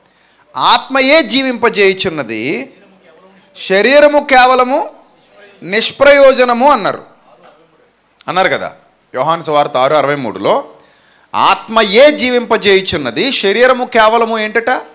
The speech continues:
నిష్ప్రయోజనము" అన్నారు. రైట్? అంటే శరీరానికి రోగాలు ఉన్నప్పుడు మరి ఆత్మకు ఉండవా? ఉంటాయా, ఉండవా? ఉన్నాయి. ఆత్మకున్న రోగాలేంటో ఒకసారి చూద్దాం.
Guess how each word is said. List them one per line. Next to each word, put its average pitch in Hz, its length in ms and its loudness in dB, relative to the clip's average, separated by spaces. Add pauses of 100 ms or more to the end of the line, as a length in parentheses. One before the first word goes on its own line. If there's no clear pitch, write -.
(560)
నిష్ప్రయోజనము" 233 1040 2
అన్నారు. 147 360 -2 (680)
రైట్? 185 260 -6 (1000)
అంటే 190 540 -2 (360)
శరీరానికి 285 720 2
రోగాలు 240 380 2
ఉన్నప్పుడు 226 320 -2
మరి 202 140 0
ఆత్మకు 220 380 -4
ఉండవా? 220 440 -2 (1080)
ఉంటాయా, 214 340 0
ఉండవా? 156 320 -4 (760)
ఉన్నాయి. 190 280 -6 (1200)
ఆత్మకున్న 254 640 0
రోగాలేంటో 247 760 2
ఒకసారి 220 340 0 (120)
చూద్దాం. 196 460 0